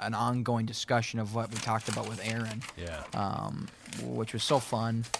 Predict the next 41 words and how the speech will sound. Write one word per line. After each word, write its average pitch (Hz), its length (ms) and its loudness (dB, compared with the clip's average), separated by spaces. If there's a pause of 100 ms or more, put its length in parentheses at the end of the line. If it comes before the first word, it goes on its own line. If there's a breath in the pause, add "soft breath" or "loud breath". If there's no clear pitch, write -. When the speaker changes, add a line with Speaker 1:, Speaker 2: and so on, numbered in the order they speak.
(280 loud breath)
Speaker 1:
Uh, - 80 -6
Speaker 2:
No, 123 120 2
Speaker 1:
this 120 100 4
whole 131 120 4
Speaker 2:
well, 147 140 12
I've 127 160 10
Speaker 1:
thing 127 80 2
Speaker 2:
just, 123 160 8
Speaker 1:
of 117 120 4
Speaker 2:
I 131 60 2
Speaker 1:
being 117 180 6
a 110 40 6
man 117 260 6
on 113 80 2
a 113 60 2
mission. 113 720 2 (520 loud breath)
Speaker 2:
I 151 80 6
just 151 160 2
think, 175 320 6
again, 131 260 6
God's 123 320 10
created 135 420 4
these 117 200 2
domain 113 480 4
spheres 110 840 4
in 143 160 6
your 131 160 6
lane, 123 380 8
however 110 420 6
we 104 160 4
talk 104 340 2
about 95 260 0
it. 73 60 -2
We've 95 180 -2
said 101 180 2
it 90 100 -4
different - 280 -6
ways. 82 340 -4 (600 loud breath)
And 117 240 2
when 120 200 4
we, 104 240 2